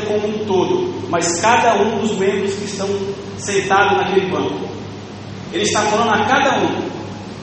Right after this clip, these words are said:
Isso fica bastante claro quando você estuda esse texto e entende, é, por que Paulo trabalha com essa individualização da responsabilidade. Porque cada membro faz parte do corpo.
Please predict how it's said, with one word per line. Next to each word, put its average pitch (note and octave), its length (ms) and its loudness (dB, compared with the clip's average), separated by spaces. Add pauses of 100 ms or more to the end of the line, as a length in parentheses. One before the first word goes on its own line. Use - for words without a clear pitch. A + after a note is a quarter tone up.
(260)
Isso F#3 220 -2
fica A#3 200 -2
bastante C4 500 0
claro G3+ 240 2
quando G#3 180 2
você G3 280 2
estuda G3 280 0
esse F3+ 280 0
texto G#3+ 300 2
e G3+ 140 2
entende, G3+ 580 -2 (340)
é, D3+ 600 0
por G3+ 220 4
que A#3+ 260 2
Paulo A3+ 320 4
trabalha G3+ 540 0
com G3+ 60 -2
essa G3 420 0 (320)
individualização G#3 1400 2
da F#3+ 100 2
responsabilidade. F#3+ 1080 0 (680)
Porque F#3 300 0
cada G#3 320 4
membro - 500 4 (300)
faz E3+ 280 -2
parte E3 300 2
do - 180 -4
corpo. - 360 -2